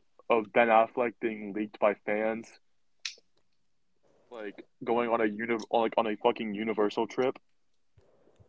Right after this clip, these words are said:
like, on a, on a, tr-, a tour trip of the sets,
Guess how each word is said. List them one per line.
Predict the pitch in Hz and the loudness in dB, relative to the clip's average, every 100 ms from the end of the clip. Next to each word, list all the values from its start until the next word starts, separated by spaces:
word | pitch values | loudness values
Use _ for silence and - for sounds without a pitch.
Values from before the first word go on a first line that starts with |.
| _ | _
like, | 135 123 | 0 2
on | 117 110 | 2 2
a, | - | 2
on | 123 | 0
a, | 117 | 0
tr-, | - - - | -6 -6 -2
a | 113 - _ - - | -2 -4 _ -20 2
tour | 131 135 | 4 6
trip | - 127 | 4 0
of | 123 | 2
the | 110 | 0
sets, | - 113 120 - | 0 -2 -2 -8